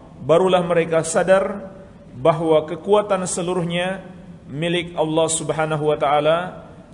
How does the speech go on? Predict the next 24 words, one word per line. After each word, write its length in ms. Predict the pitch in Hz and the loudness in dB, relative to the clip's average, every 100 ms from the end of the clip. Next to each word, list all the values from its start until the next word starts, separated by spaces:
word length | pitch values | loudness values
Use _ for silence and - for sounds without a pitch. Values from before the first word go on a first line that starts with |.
| - | -8
dan 240 | 123 151 | -2 -2
azab 400 | - 156 143 156 | -2 -2 -2 -2
Allah 400 | 127 - 147 156 156 | -2 0 2 0 0
sangat 380 | 151 151 147 | -4 -4 -4
keras. 640 | - 147 120 - - - - - - - - - - - - - - - - - | -4 -2 -2 -4 -6 -8 -14 -20 -20 -20 -20 -20 -20 -20 -20 -20 -20 -20 -14 -4
Maka 240 | 175 208 | -2 0
jemaah 240 | 196 190 | 2 0
sekalian, 480 | 185 180 170 175 175 | 0 0 0 0 -4
pelajaran 480 | - 175 170 190 185 | -2 2 4 4 4
pertama 560 | 175 170 170 175 190 - | 0 0 0 0 -2 -4
yang 240 | 165 170 | -2 -2
bisa 240 | 175 190 | -2 -2
kita 160 | 185 170 | -2 0
petik 320 | 160 160 180 | 0 -2 -2
dari 240 | 165 165 165 | 0 0 2
ayat 320 | 170 165 165 | 2 2 0
ini 160 | 170 | -6
adalah 640 | 156 151 156 170 190 - - - - - - - - - - - | -4 0 2 2 0 -6 -16 -20 -20 -20 -20 -20 -20 -20 -20 -14
mencintai 720 | 139 170 175 185 170 175 208 196 | -4 -4 -2 -4 -2 2 4 2
Allah 720 | 170 175 175 185 196 180 - | 0 0 2 2 0 -4 -8
termasuk 520 | 175 170 180 190 165 | -4 -4 -4 -6 -8
ibadah. 400 | 160 165 170 143 - - - - - - - - - - - - - - - | -2 2 2 2 -4 -14 -18 -20 -20 -20 -20 -20 -20 -20 -20 -20 -20 -20 -12
Mencintai 560 | 151 160 170 156 170 | -8 -6 -4 0 0
Allah 480 | 139 151 156 170 170 | 0 0 2 0 0